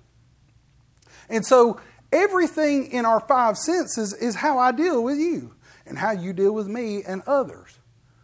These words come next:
So it's whatever we see, hear, taste, smell, and feel. How many people know that it's hot outside, so we got the air conditioner open? I hope y'all all feel the air conditioning. Some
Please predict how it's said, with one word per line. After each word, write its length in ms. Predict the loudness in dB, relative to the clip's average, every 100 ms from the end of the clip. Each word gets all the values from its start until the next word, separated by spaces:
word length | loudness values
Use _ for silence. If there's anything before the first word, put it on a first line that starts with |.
| _ _ _ _ _ _
So 220 | 4 4
it's 180 | 4 2
whatever 360 | 4 4 4 0
we 200 | -2 -6
see, 400 | -6 -2 -2 -2
hear, 240 | -2 -6
taste, 340 | -6 -6 -6
smell, 280 | -6 -4 -2
and 120 | -4
feel. 380 | -8 -12 -12 -14 -20 _ _ _ _ _ _ _ _ _ _ _ _ _
How 120 | 0
many 120 | 0
people 380 | 0 0 0 -2
know 300 | 2 4 4
that 260 | 6 2 2 -2
it's 200 | 0 2
hot 260 | 4 6
outside, 560 | 6 4 0 2 4 2
so 100 | 0
we 80 | 4
got 180 | 2
the 120 | 2 0
air 140 | 0
conditioner 420 | 0 -4 -2 2
open? 240 | 4 2 -2
I 200 | -2 0
hope 380 | 2 2 0 0
y'all 260 | 2 2
all 260 | 2 6 6
feel 800 | 4 -4 0 4 4 4 0 -6 -20 -10 4
the 80 | 8
air 180 | 8
conditioning. 680 | 6 2 0 0 -6 -10 -16 -20 -20 _ _ -20 -20 _
Some 460 | -4 0 2 0